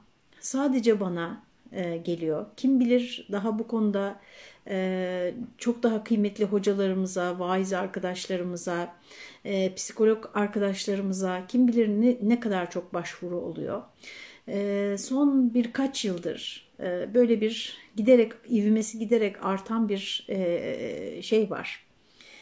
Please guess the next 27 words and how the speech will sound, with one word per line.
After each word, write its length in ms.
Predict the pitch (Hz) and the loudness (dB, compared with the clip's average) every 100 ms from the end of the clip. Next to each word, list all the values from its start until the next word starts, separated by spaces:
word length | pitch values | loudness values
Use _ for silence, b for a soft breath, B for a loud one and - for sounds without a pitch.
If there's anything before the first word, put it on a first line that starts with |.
| B - | B -10
Bir 220 | 190 196 | 0 0
hareket 540 | 202 214 214 254 - | 4 4 4 2 0
var 320 | 170 - - - | -6 -6 -10 -8
toplumda. 680 | 180 - 165 160 - - B B B B - | -8 -6 -8 -6 -8 -10 B B B B -6
E, 200 | 202 196 | -2 2
bilhassa 380 | 247 233 214 233 | 4 2 0 0
gençler 500 | 220 208 208 254 226 | 2 2 2 2 2
arasında 420 | 190 190 254 311 | 2 0 0 0
ama 360 | 240 233 311 269 | 2 2 0 -4
şuna 280 | - 247 240 | 4 4 6
emin 300 | 226 240 240 | 6 6 6
olabilirsiniz 760 | 208 208 214 220 - 254 247 | 4 0 -2 -4 -2 -2 -2
ki 60 | 247 | -6
sadece 380 | 254 220 220 | -4 -2 -2
gençlerle 720 | 214 226 214 - 214 208 208 | 0 0 0 -2 0 0 0
sınırlı 500 | 233 - 208 208 214 | 0 0 0 0 -2
değil. 260 | 202 170 135 | -2 -2 -2
Yani 420 | 180 175 170 156 | -4 -2 -4 -4
ileri 300 | - 202 208 | -2 0 2
yaştaki 520 | 214 196 - 180 180 | 2 0 -4 -8 -4
yetişkin 720 | 214 233 208 - - - 220 214 | -2 0 -2 -6 -8 -2 -2 -2
insanlarda 720 | 196 190 190 185 180 175 240 | -4 -4 -4 -4 -4 -4 -2
da 140 | 208 196 | -2 -4
aynı 300 | 208 202 180 | -2 -2 -2
eğilimi, 580 | 180 180 180 170 277 B B B B B | -4 -6 -6 -6 -8 B B B B B
e, 160 | 202 196 | -4 2
gözlemleyebiliyoruz. 1300 | 196 214 214 208 202 190 190 190 170 156 269 - | 6 6 6 2 2 2 0 0 0 0 -4 -10